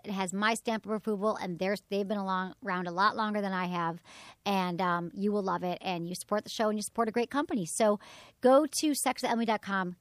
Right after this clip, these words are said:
click on the Good Vibrations banner, use coupon code G V Emily twenty, and you get twenty percent off. Thanks, everyone, for listening.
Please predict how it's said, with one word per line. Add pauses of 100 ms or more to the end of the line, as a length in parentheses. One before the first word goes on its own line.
click
on
the
Good
Vibrations
banner,
use
coupon
code
G
V
Emily
twenty, (560)
and
you
get
twenty
percent
off. (580)
Thanks,
everyone,
for
listening.